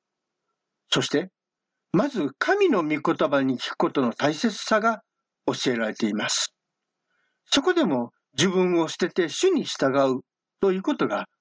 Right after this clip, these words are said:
教えられているのです。主はそのようにして弟子たちに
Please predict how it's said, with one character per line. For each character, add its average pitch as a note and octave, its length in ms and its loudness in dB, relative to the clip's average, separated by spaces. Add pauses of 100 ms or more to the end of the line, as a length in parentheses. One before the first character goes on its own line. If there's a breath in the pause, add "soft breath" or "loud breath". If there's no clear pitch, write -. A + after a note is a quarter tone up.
(160)
教 B2+ 280 0
え A2+ 80 2
ら C#3 120 4
れ F3+ 100 2
て A#2 400 -2
い C3 100 2
る A#2 100 -6
の A2 100 -2
で - 140 -16
す。 - 320 -8 (1080)
主 - 200 2
は D#3 120 2
そ G3 140 -2
の F#3 80 4
よ E3 120 2
う C#3 40 0
に C3+ 120 0
し - 80 -6
て C#3+ 100 2
弟 C#3 160 0
子 F3+ 80 -6
た F#3+ 140 0
ち - 140 -6
に C3+ 260 4